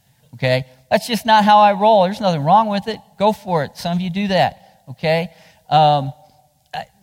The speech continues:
s-, some of you would never let your kids sit in front of the T V and eat dinner and watch Disney Channel.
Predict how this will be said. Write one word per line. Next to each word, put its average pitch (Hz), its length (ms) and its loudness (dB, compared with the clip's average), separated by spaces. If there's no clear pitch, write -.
s-, - 340 -20
some 196 260 0
of 180 80 -2
you 214 100 0
would 185 120 -2
never 190 260 0
let 190 240 -2
your 170 80 -14
kids 190 300 -6
sit - 180 -10
in 151 80 -8
front 180 260 -4
of 160 80 -8
the - 60 -18
T 190 160 -4
V 175 260 -2
and 143 200 -6
eat 151 220 -8
dinner 160 240 -6
and 135 160 -8
watch 139 280 -2
Disney 151 280 -8
Channel. 101 420 -10